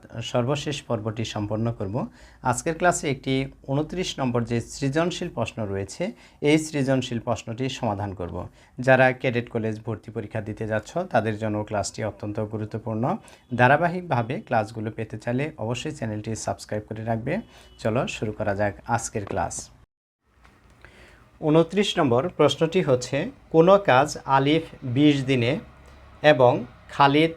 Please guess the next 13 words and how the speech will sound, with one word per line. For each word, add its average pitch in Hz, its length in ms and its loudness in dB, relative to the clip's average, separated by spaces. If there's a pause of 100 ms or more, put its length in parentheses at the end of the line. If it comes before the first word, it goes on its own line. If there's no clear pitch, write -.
(340)
ত্রিশ 180 300 6
দিনে 139 260 2 (260)
করতে 160 320 4
পারে, 110 280 0 (480)
তাদের 139 340 4 (460)
দৈনিক 190 460 6 (120)
মজুরি 135 460 2 (120)
যথাক্রমে 123 600 2 (500)
পাঁচশো 151 320 4
টাকা 170 340 -2
এবং 127 200 2 (180)
চারশো - 340 2
টাকা। - 280 -4